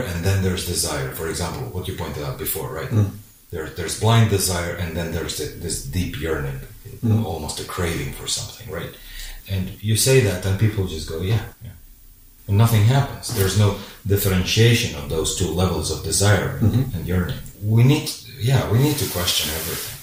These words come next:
Speaker 1: basically, and, and be willing to trust our own best intuitions and know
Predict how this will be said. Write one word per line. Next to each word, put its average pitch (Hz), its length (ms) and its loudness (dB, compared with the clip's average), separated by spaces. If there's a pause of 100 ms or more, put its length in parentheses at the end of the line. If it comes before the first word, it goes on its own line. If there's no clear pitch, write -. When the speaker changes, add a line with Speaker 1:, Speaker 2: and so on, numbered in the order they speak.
(160)
Speaker 1:
basically, 76 400 -12 (640)
and, 90 180 -4
and 90 140 -2
be 98 220 2
willing 92 280 0 (120)
to 67 60 -6 (680)
trust - 760 2 (140)
our 90 180 0
own 87 300 0
best 95 560 -2
intuitions 90 960 -4
and 82 180 -6
know 87 160 0